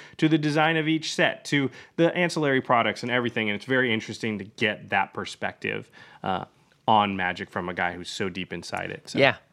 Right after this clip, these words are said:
Speaker 2: really, really great. Uh, Magic Man Sam is our next Magic
Speaker 1: Love this
Speaker 2: Stories
Speaker 1: guy.
Speaker 2: guy. Yeah, Magic Man Sam. Sam was on the show, uh, recently. He's also just one of the hardest working guys behind the scenes, and he puts a lot of time and care into his videos, and it really shows.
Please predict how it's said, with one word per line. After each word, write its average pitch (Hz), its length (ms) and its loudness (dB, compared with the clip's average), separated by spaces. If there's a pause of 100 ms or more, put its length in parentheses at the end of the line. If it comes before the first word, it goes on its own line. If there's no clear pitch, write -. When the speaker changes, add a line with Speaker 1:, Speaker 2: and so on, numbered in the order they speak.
Speaker 2:
really, 107 280 2
really 90 220 2
great. 82 240 0 (280)
Uh, 104 280 4
Magic 147 360 2
Man 143 220 4
Sam 107 680 0 (140)
is 92 120 -6
our 90 100 0
next 90 480 -2
Magic 95 400 -2
Speaker 1:
Love 110 180 4
this 104 100 0
Speaker 2:
Stories - 20 -4
Speaker 1:
guy. 95 120 2
Speaker 2:
guy. 82 180 2
Yeah, 85 340 0
Magic 110 500 0
Man 101 280 0
Sam. 87 320 -2
Sam 135 240 2
was 120 140 2
on 104 180 2
the 107 80 0
show, 107 420 4 (160)
uh, 98 180 2
recently. 95 480 -2
He's 101 280 -2
also 85 580 0 (140)
just - 260 -4
one 90 140 -2
of 87 80 -6
the 90 80 -4
hardest 110 340 2
working 107 260 0
guys 98 240 4
behind 98 320 -2
the 95 60 -4
scenes, 90 500 -4
and 92 180 -4
he 110 160 -4
puts 107 280 -4
a 95 100 0
lot 95 420 2
of 104 100 -4
time 104 320 -2
and 95 120 -6
care 95 300 0
into 110 400 0
his 107 180 0
videos, 107 420 2
and 92 120 -6
it 87 80 -2
really 87 240 0
shows. 71 440 -4